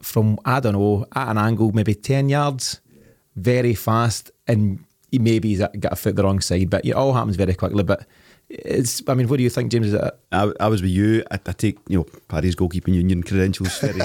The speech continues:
Speaker 1: <laughs>
Speaker 2: seriously, but I was, you, you know, he's, he's covered it well, if not perfectly. He's got a lot of things to think about. I think initially as well, it's Ralston and Carter Vickers got themselves a wee bit,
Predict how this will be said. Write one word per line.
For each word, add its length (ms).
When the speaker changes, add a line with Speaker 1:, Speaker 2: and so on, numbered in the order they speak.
Speaker 1:
<laughs> 160
Speaker 2:
seriously, 400
but 220
I 120
was, 120
you, 120
you 80
know, 60
he's, 260
he's 180
covered 360
it 60
well, 420
if 220
not 300
perfectly. 640
He's 100
got 120
a 40
lot 220
of 80
things 220
to 100
think 220
about. 300
I 40
think 140
initially 440
as 120
well, 300
it's 260
Ralston 400
and 60
Carter 260
Vickers 180
got 100
themselves 320
a 40
wee 80
bit, 200